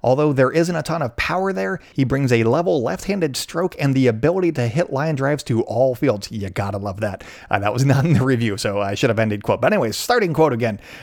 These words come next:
Uh, "His plus speed comes with good instincts on the bases,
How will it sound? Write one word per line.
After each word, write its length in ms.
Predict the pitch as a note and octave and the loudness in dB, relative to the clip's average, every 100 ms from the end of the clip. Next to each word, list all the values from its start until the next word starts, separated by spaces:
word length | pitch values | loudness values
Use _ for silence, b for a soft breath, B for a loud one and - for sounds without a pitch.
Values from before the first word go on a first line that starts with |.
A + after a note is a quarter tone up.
| B | B
Uh, 220 | F2+ C3+ | -4 -2
"His 220 | B2 D3 | 0 0
plus 300 | - - G#3 | -2 -2 -2
speed 300 | - G3+ F3 | -2 -6 -4
comes 280 | - E3+ D#3+ | -4 -4 0
with 220 | B2+ G#2+ | 0 0
good 140 | F3+ F3 | 0 0
instincts 380 | F3 - F3+ | 0 -2 0
on 120 | D3+ C3+ | 0 0
the 80 | |
bases, 440 | A2+ D3+ E3 F3 | 0 -2 0 -2